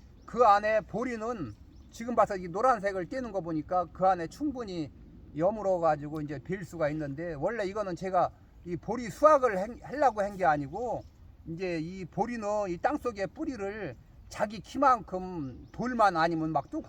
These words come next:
뚫고 들어가기 때문에 이 땅에 이제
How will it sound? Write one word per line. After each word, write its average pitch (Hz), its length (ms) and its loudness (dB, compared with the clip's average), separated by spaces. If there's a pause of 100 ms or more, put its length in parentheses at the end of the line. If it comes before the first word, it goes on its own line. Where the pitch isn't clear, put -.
(140)
뚫고 226 360 -6
들어가기 160 440 0
때문에 147 500 -6 (440)
이 147 140 -6
땅에 220 420 0
이제 143 640 -4